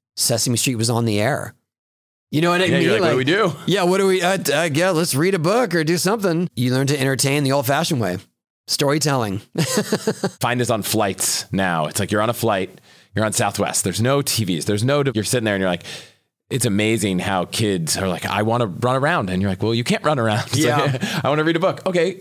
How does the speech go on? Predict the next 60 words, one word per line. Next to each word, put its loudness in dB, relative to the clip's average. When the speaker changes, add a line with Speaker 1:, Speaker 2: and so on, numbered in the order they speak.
Speaker 2:
five 0
minutes 2
in, 2
I -2
don't 2
wanna 2
read 2
a 2
Speaker 1:
Yeah. 2
Speaker 2:
book 2
anymore. 2
So 2
I 0
think 0
flights 0
in 2
that 0
kind -2
of -4
toddler 0
age 0
are -2
really 0
tough. -4
Speaker 1:
Tell 0
you 2
a 0
hack -2
for -2
toddlers, 0
since -2
you 0
do -2
have 0
young 0
ones, 0
and -2
it, -4
this -2
is -2
gonna -2
be -2
weird, 0
but -2
it 0
worked -2
for -2
me 0
a -2
couple -2
times. -2
M-, -8
my 0
son 0
was 0
prone 0
to 0
being -2
car 0
sick -2